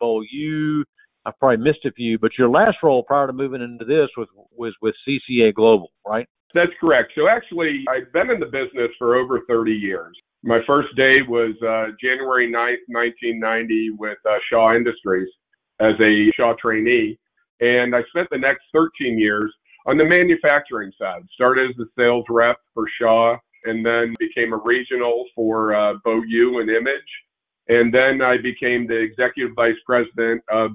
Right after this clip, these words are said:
Speaker 2: the home center division of Boyu of America, focusing on the Home Depot account. Then I actually got recruited to join Home Depot and worked in Home Depot, and I became the general manager of their installation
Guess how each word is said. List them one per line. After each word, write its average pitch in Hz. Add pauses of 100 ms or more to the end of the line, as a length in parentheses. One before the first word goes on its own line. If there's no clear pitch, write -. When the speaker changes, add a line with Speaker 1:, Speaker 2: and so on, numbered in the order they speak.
Speaker 2:
the 110 (160)
home 156
center 117
division 113 (140)
of 113 (140)
Boyu 123
of 113
America, 120 (120)
focusing 120
on 110
the 110
Home 117
Depot 117 (100)
account. - (500)
Then 151
I 139
actually 156
got 135
recruited 180
to 120
join 180
Home 107
Depot 104 (460)
and 120
worked 143
in 135
Home 131
Depot, 127
and 120
I 120
became 139
the 113 (180)
general 131
manager 120
of 107
their 110
installation 117